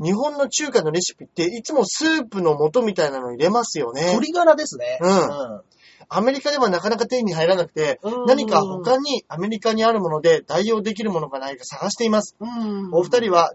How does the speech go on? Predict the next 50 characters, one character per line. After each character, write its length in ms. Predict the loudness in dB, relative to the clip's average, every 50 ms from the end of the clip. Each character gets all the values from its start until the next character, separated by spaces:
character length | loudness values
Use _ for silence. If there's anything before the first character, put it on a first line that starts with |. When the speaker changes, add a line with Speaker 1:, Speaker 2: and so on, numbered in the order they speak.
| -6 -6
Speaker 2:
代 240 | -4 -2 -2 -2 0
用 160 | 0 0 0
し 60 | -2
て 100 | -6 -8
成 180 | -4 -2 -2 -2
功 240 | -2 -4 -6 -6
し 60 | -4 -4
た 80 | -2
も 80 | 0 2
の、 180 | 2 2 2 0 -2
ま 140 | -2 0 2
た 160 | 2 2 0
失 220 | -2 -6 -10 -6 -4
敗 140 | -2 -2 -2
し 60 | 0
た 80 | 0 0
も 80 | 0
の 60 | 0 0
っ 40 |
て 80 | 0 -2
あ 60 | -2
り 80 | 0 0
ま 100 | -2 0
す 80 | 0
か？ 200 | 2 2 2 0 _ _ _ _ -6
か 100 | -6 -6
っ 40 | -4
こ 80 | 0 4
料 180 | 6 6 6
理 60 | 6
じ 80 | 4 0
ゃ 40 | 0
な 80 | 0
く 60 | 0 -2
て 80 | -4
も。 160 | -8 -8 -8 _ _ _
Speaker 1:
は 120 | -8 -8 -8
い 20 |
は 60 | -8 -10 -20 -20 -20 -20 -20
い 20 |
は 60 | -14 -10 -6 -6
い。 140 | -4 -4 -6
Speaker 2:
え 100 | -8 -12
ー、 20 | -10
ち 120 | -4 0
な 80 | 0 0
み 100 | 0 2
に 100 | 2 2
私 280 | 2 2 0 0 2
は 220 | 4 4 4 2